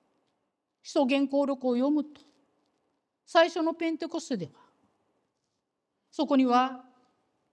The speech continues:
イエス様の復活を信じて集まった人々が約百二十人いたことが伝えられている。彼らは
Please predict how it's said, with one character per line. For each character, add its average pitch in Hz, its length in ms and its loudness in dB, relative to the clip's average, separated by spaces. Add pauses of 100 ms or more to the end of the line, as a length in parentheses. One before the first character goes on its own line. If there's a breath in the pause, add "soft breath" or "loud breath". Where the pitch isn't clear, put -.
(1000)
イ 320 100 0
エ 330 80 4
ス 320 80 -8
様 302 200 2
の 302 120 -2
復 - 260 -10
活 339 300 -4
を 349 140 -2
信 403 400 -6
じ 285 120 -8
て 247 240 -2
集 214 240 -4
ま 285 140 -2
っ 294 60 -8 (160)
た - 80 -20 (800)
人 - 260 -6
々 185 260 -6
が 170 280 -8 (320)
約 294 200 0
百 240 320 -2
二 311 180 2
十 349 200 -6
人 302 200 -2 (1200)
い 214 80 -8
た 214 140 0
こ - 100 -14
と 269 160 -6
が 208 180 -10 (520)
伝 180 180 -4
え 180 60 -4
ら 175 120 -6
れ 165 100 -12
て - 180 -16
い 160 80 -12
る。 - 120 -20 (1500)
彼 240 240 2
ら 226 140 2
は 240 300 -2